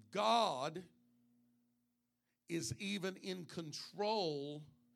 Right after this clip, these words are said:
of the magnitude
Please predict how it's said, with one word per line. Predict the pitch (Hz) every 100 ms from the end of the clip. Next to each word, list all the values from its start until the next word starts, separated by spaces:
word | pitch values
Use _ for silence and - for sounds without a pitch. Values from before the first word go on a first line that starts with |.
| _ _ _
of | - 160 120
the | 131
magnitude | 131 143 156 190 202 175 151 147 135 - 147 143 147 143